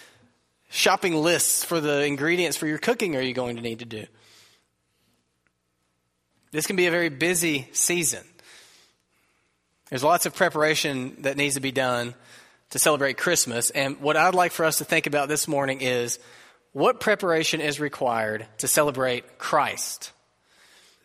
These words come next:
It's not necessarily the same thing to celebrate Christmas and to celebrate Christ. Many celebrate Christmas with zero thought about Christ.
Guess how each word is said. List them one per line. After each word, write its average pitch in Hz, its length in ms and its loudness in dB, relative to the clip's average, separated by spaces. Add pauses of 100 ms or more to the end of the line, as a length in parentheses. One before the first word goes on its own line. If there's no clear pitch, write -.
It's 143 140 -2
not 214 180 6
necessarily 190 540 2
the 151 80 -2
same 165 280 2
thing 170 280 0
to 131 80 -4
celebrate 143 380 0
Christmas 156 500 0
and 135 140 -4
to 127 40 -4
celebrate 131 460 0
Christ. - 680 -4 (460)
Many 190 260 2
celebrate 156 440 0
Christmas 135 760 -2 (800)
with 147 360 -4 (280)
zero 156 680 0
thought 120 420 -2
about 123 280 -2
Christ. - 640 -4